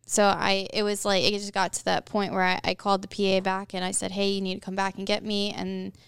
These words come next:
um, I told the guy that was running the situation,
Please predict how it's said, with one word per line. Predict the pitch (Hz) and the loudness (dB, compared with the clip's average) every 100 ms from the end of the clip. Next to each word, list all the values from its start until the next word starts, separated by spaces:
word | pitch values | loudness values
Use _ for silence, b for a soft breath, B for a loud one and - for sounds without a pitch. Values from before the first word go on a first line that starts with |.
| b b b | b b b
um, | 185 180 180 180 | 0 0 -4 -8
I | - 185 | -2 -2
told | - 190 185 196 _ _ | 2 2 2 -2 _ _
the | - 185 | -8 -4
guy | 180 180 180 185 202 214 - _ _ | 0 2 4 2 0 -6 -16 _ _
that | - 98 - - _ _ _ - | -2 0 0 -4 _ _ _ -4
was | 196 180 - - - - | -2 0 -4 -6 -12 -12
running | 208 190 190 180 190 196 - - _ | -2 0 2 0 -4 -10 -18 -20 _
the | 190 196 | -2 -2
situation, | 208 214 - 196 208 - 185 185 | -4 -2 2 2 2 2 0 -2